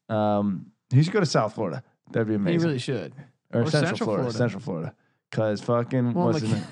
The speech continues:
Speaker 2: <laughs> they got, they got the Notre Dame quarterback this year. He
Speaker 1: Then
Speaker 2: sits out.
Speaker 1: McKenzie's probably coming back after that.
Speaker 2: But you wonder how good McKenzie with an injury
Speaker 1: Yeah,
Speaker 2: like
Speaker 1: you
Speaker 2: that.
Speaker 1: never know if he's gonna come back. He's the Alex Smith of, uh, college football.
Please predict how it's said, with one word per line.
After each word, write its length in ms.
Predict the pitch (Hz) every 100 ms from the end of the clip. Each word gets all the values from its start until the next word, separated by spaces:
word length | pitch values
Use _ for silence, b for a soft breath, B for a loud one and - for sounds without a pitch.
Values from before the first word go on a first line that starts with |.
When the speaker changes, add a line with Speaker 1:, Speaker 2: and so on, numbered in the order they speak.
| B B
Speaker 2:
<laughs> 220 | B B
they 140 | 202
got, 240 | 202 196 175
they 80 | 185
got 160 | 202
the 80 | 185
Notre 180 | 185 180
Dame 220 | 190 196
quarterback 400 | - 175 151 143
this 220 | 165 -
year. 280 | 131 117 147 -
He 100 | 165
Speaker 1:
Then 180 | 117 110
Speaker 2:
sits 100 | 107
out. 200 | 113 98
Speaker 1:
McKenzie's 120 | 98
probably 260 | - 101 95
coming 240 | 98 95
back 220 | 92 90
after 240 | 90 87 -
that. 120 | 95
Speaker 2:
But 120 | 180
you 100 | 185
wonder 220 | 196 233
how 200 | 185 196
good 240 | 185 170 196
McKenzie 380 | 185 185 175 180
with 180 | 180
an 140 | 156 156
injury 380 | 208 254 208 156
Speaker 1:
Yeah, 80 | 139
Speaker 2:
like 140 | 117
Speaker 1:
you 40 | 131
Speaker 2:
that. 120 | 156
Speaker 1:
never 100 | 127 117
know 80 |
if 100 | 107
he's 140 | 98 101
gonna 160 | 101
come 180 | 95 98
back. 160 | 98 110
He's 160 | 117
the 140 | 120 117
Alex 300 | 123 123 120
Smith 260 | 131 120
of, 100 | 127
uh, 220 | 117 117 113
college 260 | 123 123 127
football. 320 | 127 107